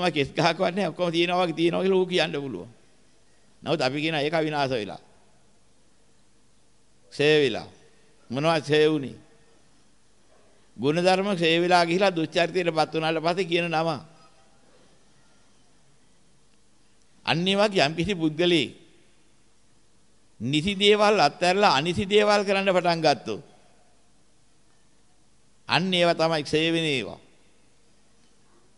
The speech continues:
අනිච්චං khයට්ටේන කිව්වේ ඔන්න ඔතෙන්ටයි.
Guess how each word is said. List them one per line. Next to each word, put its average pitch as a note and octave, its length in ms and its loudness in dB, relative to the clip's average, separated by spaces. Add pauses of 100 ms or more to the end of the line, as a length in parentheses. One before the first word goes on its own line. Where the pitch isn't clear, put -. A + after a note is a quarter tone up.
(1300)
අනිච්චං D#3 400 0
khයට්ටේන D#3 560 0
කිව්වේ E3+ 240 0
ඔන්න D#3 140 -2
ඔතෙන්ටයි. D3 480 -2